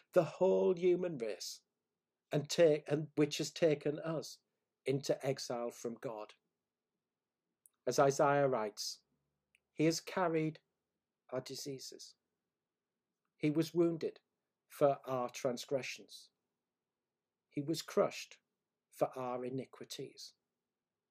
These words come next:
Upon him was the punishment that made us whole, and by his wounds we are healed."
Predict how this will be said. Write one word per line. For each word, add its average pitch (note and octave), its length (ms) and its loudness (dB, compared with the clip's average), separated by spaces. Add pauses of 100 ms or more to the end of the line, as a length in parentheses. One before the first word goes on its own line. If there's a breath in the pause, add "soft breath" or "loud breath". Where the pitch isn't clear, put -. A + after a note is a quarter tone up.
(160)
Upon E3 400 4
him F3+ 260 2
was F3+ 200 0
the F3 100 -2
punishment F#3+ 720 -6 (680)
that D3 160 2
made C#3 320 0
us D3 180 -2
whole, G2 320 -14 (1300)
and C3+ 120 -6
by C#3+ 260 2
his C#3+ 300 -12
wounds - 560 -8 (1040)
we B2 180 0
are G#2 240 -12
healed." - 380 -10